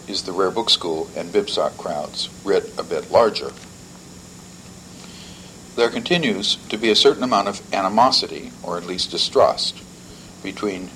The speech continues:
the new discipline-based book history folks and those who came up through more traditionally bibliographical routes, usually through libraries. But the distrust and animosity, I think, are diminishing. These are not terrific times for academic newcomers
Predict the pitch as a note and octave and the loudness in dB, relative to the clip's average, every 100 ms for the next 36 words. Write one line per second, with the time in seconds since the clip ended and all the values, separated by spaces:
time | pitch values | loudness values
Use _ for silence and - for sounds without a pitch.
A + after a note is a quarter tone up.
0 | - - G2 G#2+ G#2+ C3 - A2 F#2+ F2 | -10 -6 -2 -2 0 0 0 -4 -2 2
1 | E2+ - - G#2 - C3+ - E2+ - D2 | 2 0 -2 -2 2 0 0 -4 0 -2
2 | - - - - - - - - - - | -2 -2 -4 -6 -16 -16 -16 -16 -10 -6
3 | F#2 G2 G2+ G#2 - G#2 F#2+ F2 - - | 0 0 2 -2 0 2 4 2 0 -6
4 | G2+ F#2+ G2 G#2 G#2 F2 F#2 A#2 - F#2+ | -6 -2 2 4 2 -2 -2 -2 -2 -4
5 | F2 E2+ E2 - - - - G2 F#2+ F2+ | -4 -4 -6 -8 -16 -16 -4 -4 0 0
6 | G2+ G2+ G#2+ G#2 F2+ E2 D#2 D2 - - | 6 4 4 -4 -6 -4 -6 -4 -2 -2
7 | - - - - G2 F2 E2 D#2 E2+ D#2 | -4 -18 -16 -8 -4 -4 -6 -8 -4 4
8 | A#2 G#2+ G2+ D#2 - - - - - - | 4 4 -4 -4 -2 -2 -6 -18 -20 -18
9 | - - - - - - - A#2 A2+ A2+ | -18 -16 -14 -14 -14 -14 -6 -6 -4 -4
10 | A#2+ - D#3 E3 - - - G#2+ G#2+ A2 | -2 4 6 4 0 -10 -10 -6 -4 0
11 | A2 B2+ B2+ - F2+ E2+ E2 F2 - - | 4 4 4 -6 -4 -4 -4 -8 -8 -8
12 | F2+ A2 A2+ A2 - D2+ - - - - | -8 -6 -6 -6 -8 -10 -16 -18 -18 -18
13 | - - - - - - - - - C#3+ | -18 -18 -18 -18 -16 -16 -16 -14 -6 0
14 | F3+ D3 B2+ - B2 B2 - C3 A2+ E2+ | 4 6 4 2 -2 -2 -2 2 2 2
15 | E2 - - F#2+ F#2 A2+ A#2+ A2+ A2 F2 | -4 -6 -2 0 2 2 2 0 -2 -6
16 | G2 B2 A#2+ F#2 D2+ D#2+ - - | -6 -4 0 -2 -2 -6 -2 -2